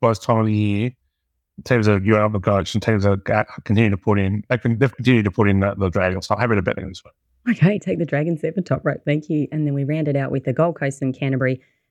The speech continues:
Speaker 2: The Titans are a dollar twenty-seven, the Bulldogs three seventy-five, the line is eleven and a half and the over under fifty-three and a half.
Speaker 1: Yeah, both teams done and dusted, and I'll tell you what, you're gonna struggle to find two better bets than this this week. The Titans minus and the over. But how does it,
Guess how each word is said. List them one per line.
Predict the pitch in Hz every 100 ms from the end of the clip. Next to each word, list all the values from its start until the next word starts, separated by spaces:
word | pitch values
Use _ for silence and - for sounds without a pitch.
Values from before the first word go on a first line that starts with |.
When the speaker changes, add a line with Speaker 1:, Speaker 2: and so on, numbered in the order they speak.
| -
Speaker 2:
The |
Titans | 143 170 165 151 135
are |
a | 131
dollar | 139 143
twenty-seven, | 139 139 139 - 131 131
the |
Bulldogs | 123 160 151 135 -
three | 147 135
seventy-five, | 135 127 127 - 127 127
the | 127
line | 127 135 139
is | 131 -
eleven | 127 151 156
and | 127
a |
half | 123 123 147
and | 131
the | 127
over | 127 127
under | 127 139
fifty-three | - 143 156 160
and | 175
a | 131
half. | 131 139
Speaker 1:
Yeah, | 143 120
both | - 117
teams | - 120 107
done | 92 107
and | 104
dusted, | 104 107 - 98 -
and | 104
I'll | 101
tell | - 110
you | 98 _ _
what, | 101 101
you're | 104
gonna | 117 104
struggle | - 110 107
to |
find | 98 110 101
two | - 110
better | 101
bets | 98 104 -
than | 101
this | 92
this | 98 87
week. | 98 98
The | 101 -
Titans | - 123 110 104
minus | 110 107 110 104
and | - 107
the | -
over. | 107 107 104 127 _ _ _ _ _ _ _ _ -
But | 123 156 _ _ -
how | - 170
does |
it, | 156